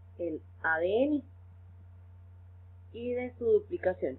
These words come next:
Este video es un video propuesto para los grados séptimo y once, es para recordar el tema que ya habíamos visto,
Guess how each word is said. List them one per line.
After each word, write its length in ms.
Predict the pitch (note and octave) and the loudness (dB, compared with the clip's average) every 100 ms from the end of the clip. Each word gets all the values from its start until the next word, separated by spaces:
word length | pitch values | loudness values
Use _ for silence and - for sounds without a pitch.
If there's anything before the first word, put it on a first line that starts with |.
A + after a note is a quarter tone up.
| - | -8
Este 240 | D3 A#3+ | -10 -6
video 380 | B3+ B3+ G#3 F#3 | 2 8 8 8
es 120 | F#3+ | 2
un 100 | G#3+ | -4
video 340 | A3 G#3+ G#3 G#3 | 6 8 10 8
propuesto 640 | A3+ A#3 A3 - G#3 G#3+ - - - - - - - | 4 8 6 6 -8 -8 -14 -20 -20 -20 -20 -20 6
para 220 | A3 G#3 G3 | 10 12 10
los 160 | G3 | 8
grados 320 | F3+ F3+ F#3 | 12 12 12
séptimo 460 | - G#3+ - G#3+ G#3+ | 8 2 2 2 6
y 100 | A3+ | 10
once, 420 | A3 G#3 A3 A3+ - | 10 8 4 2 -2
es 140 | F#3+ - - | -10 -2 4
para 200 | F#3+ F#3+ | 6 6
recordar 680 | G#3 G#3+ A#3 A3 G3 F3+ | 0 0 -2 6 10 10
el 100 | G#3+ | 8
tema 400 | - G3 G3+ B3 - | 2 2 2 0 -2
que 160 | G#3 E3+ | 0 4
ya 140 | D#3 | 6
habíamos 460 | D#3 D#3+ E3+ F#3 G3 | 4 0 -2 -2 -2
visto, 480 | B3 - A3 C4+ | -6 0 2 2